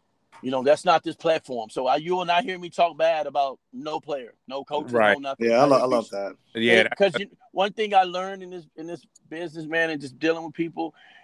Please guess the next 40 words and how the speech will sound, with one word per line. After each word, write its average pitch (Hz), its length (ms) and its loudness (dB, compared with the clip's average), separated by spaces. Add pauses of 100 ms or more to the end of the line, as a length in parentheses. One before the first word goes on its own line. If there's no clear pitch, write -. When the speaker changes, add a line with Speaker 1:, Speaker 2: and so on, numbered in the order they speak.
Speaker 1:
is 143 160 0
that 151 300 6 (100)
as 151 160 -4
I 175 80 0
sit 175 240 -10
back 180 240 -2
and 156 100 -16
look 160 280 -12
out 160 120 -6
on 156 100 -14
the 147 60 -14
outside, 143 500 -2
I 131 100 -8
notice 139 520 -14 (480)
they, 156 440 -8 (140)
no 165 260 -4
p-, - 120 -20 (120)
players 214 540 -2 (160)
don't 165 240 -8
have 151 220 -4 (140)
anybody 165 680 -6 (160)
protecting 127 460 -14
them. 104 120 -20 (1400)
Nobody. 151 520 2 (320)
Only, 180 360 0
you 170 160 -12
know, 175 140 -6
you, 160 180 -14
no 165 140 -2
players, 185 320 -8
'cause 147 140 -12
when 156 200 -12
something, 214 600 -4
when 156 120 -10
a 151 60 -8
player 208 240 -4
do 208 140 -8
something 214 400 -8
wrong, 220 300 -6
man, 220 260 -10